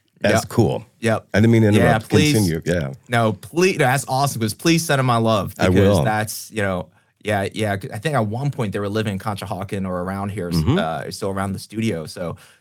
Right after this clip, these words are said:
Speaker 2: please send him my love, 'cause, uh, you know, those records really
Speaker 1: Um,
Speaker 2: imprinted on my life, you know? And, um, yeah, so those records, you know, I, I opened them up and it's fucking recorded in, you know, Philadelphia or Conshohocken when the studio was, was, uh, in Philly back in the day.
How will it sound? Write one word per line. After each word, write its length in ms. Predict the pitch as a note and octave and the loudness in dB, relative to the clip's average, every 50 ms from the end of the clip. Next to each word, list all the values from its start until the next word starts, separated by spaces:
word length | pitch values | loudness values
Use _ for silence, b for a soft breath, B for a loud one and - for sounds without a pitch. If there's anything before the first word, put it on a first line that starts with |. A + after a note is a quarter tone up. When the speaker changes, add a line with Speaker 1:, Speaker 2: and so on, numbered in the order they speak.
| b b | b b
Speaker 2:
please 280 | _ - A#2 A#2 A2+ - | _ -4 -2 -2 -2 -2
send 100 | B2 A2 | -2 -2
him 60 | G#2+ | 0
my 80 | G#2 G2 | 0 -2
love, 320 | G2 G2 G2 F#2+ F2+ F#2 | 0 0 -2 -2 -4 -6
'cause, 200 | - G2 F2 F2+ | -8 -10 -10 -8
uh, 340 | F2+ F2+ F2 E2+ E2 E2 - - | -6 -6 -4 -4 -4 -6 -6 -8
you 80 | G2 | -12
know, 100 | F#2 F2+ | -14 -14
those 300 | F2 F#2 F2 F#2 F#2+ - | -14 -16 -16 -16 -12 -8
records 420 | G2+ G2+ G2 - F#2+ E2 D2 - - | -8 -6 -6 -4 -6 -6 -6 -8 -12
really 300 | F#2 F2 D#2+ D#2+ F#2+ - _ _ _ _ _ _ _ _ _ _ - | -14 -14 -12 -14 -14 -14 _ _ _ _ _ _ _ _ _ _ -16
Speaker 1:
Um, 120 | - B2+ B2+ | -12 -8 -6
Speaker 2:
imprinted 560 | A2 G#2+ - - B2 A#2+ - - A#2 G#2+ G#2+ - - | -6 -6 -4 -4 -4 -4 -2 -2 -2 -2 -2 -4 -4
on 180 | G2 G2+ G2+ | -4 -2 -2
my 140 | G2+ G2 F2 | -2 -2 -2
life, 400 | D2+ D2 G2+ A#2+ B2+ G2+ E2 - - | -2 -2 -2 0 0 -2 -4 -6 -10
you 80 | G2 F#2+ | -8 -8
know? 280 | F2 E2+ E2+ F2 F#2 - - | -6 -6 -6 -6 -8 -10 -12
And, 240 | - G2 G2 F#2 F#2+ | -10 -8 -6 -6 -4
um, 400 | F#2+ F2+ F2 F2 E2 E2+ F#2 G2 | -4 -4 -4 -4 -6 -8 -8 -8
yeah, 280 | - A#2+ C#3 D#3 C#3 G#2 | -6 -4 0 0 0 0
so 220 | G2+ - - A#2+ | -2 -2 -2 -2
those 200 | G#2+ A#2+ A#2+ A2+ | -2 -2 -2 -4
records, 520 | A2+ B2 - - - A2+ G#2+ F#2+ - - - _ _ _ _ _ _ _ _ _ _ _ _ - | -4 -4 -4 -2 -2 -2 -2 -2 -8 -12 -16 _ _ _ _ _ _ _ _ _ _ _ _ -6
you 80 | C3 | -4
know, 200 | B2 A2 A2 - _ _ _ | -4 -4 -4 -6 _ _ _
I, 280 | - B2+ B2 C3+ C3 B2 - _ | -6 -2 -2 -2 -2 -4 -6 _
I 140 | - A2+ A#2+ | -6 -6 -4
opened 240 | - - C3+ B2+ C3 | -2 -2 -2 0 0
them 140 | A#2+ A2 C3+ | 0 0 0
up 180 | F3+ F3 - | 0 -2 -4
and 80 | - C2 | -6 -12
it's 160 | G#2 G#2 - | -14 -16 -16
fucking 680 | - - B2+ B2 A#2 - A#2+ A#2 A2 G#2+ G2+ G2+ G#2 G#2+ - | -14 -10 -10 -10 -6 -4 -2 -2 -2 -2 -2 -4 -6 -8 -10
recorded 580 | G#2 G#2 - - C3 B2 A2+ A#2 A2+ A2+ A2 - | -14 -20 -12 -4 -2 0 2 2 0 0 -2 -4
in, 500 | A2 A2+ G#2+ G#2+ G#2 G2+ G2+ G2 F#2+ - _ - | -6 -4 -4 -2 -4 -6 -6 -8 -12 -16 _ -8
you 80 | G#2+ G2+ | -8 -6
know, 140 | - - - _ - - | -6 -6 -10 _ -6 -2
Philadelphia 680 | C#3 C3+ B2+ A#2+ C3 A#2+ A#2+ A2+ - C3+ B2 A#2+ A#2+ A#2 | 0 2 2 2 2 0 0 -2 -2 -2 0 0 0 0
or 180 | - A#2 A#2 A2 | 0 0 -2 -2
Conshohocken 640 | - C3 A#2+ A2 - G2 A2 G#2 G#2 G2+ A2+ G#2+ | -2 -2 -4 -2 -4 -4 -4 -4 -4 -4 -4 -4
when 100 | G2+ F#2+ | -4 -4
the 140 | G2 F#2+ F#2 | -4 -4 -4
studio 220 | - - A2+ G#2+ | -6 -6 -6 -6
was, 120 | G#2 F#2 - - | -6 -8 -10 -12
was, 340 | - G#2 G2 F#2 F2+ - - | -8 -8 -8 -8 -8 -14 -12
uh, 400 | - F2+ F2+ E2+ F2 E2 D#2 D#2 D2 | -8 -8 -6 -4 -4 -4 -4 -6 -6
in 80 | D#2 | -6
Philly 280 | G2+ G2 - G#2+ G#2 G#2 | -8 -6 -6 -4 -4 -4
back 200 | F#2+ F#2+ F#2+ G2 | -4 -6 -6 -6
in 60 | A2 G2 | -8 -10
the 60 | F#2+ | -8
day. 340 | F#2 G2 F#2+ F#2+ F#2+ F#2 | -8 -6 -4 -4 -4 -6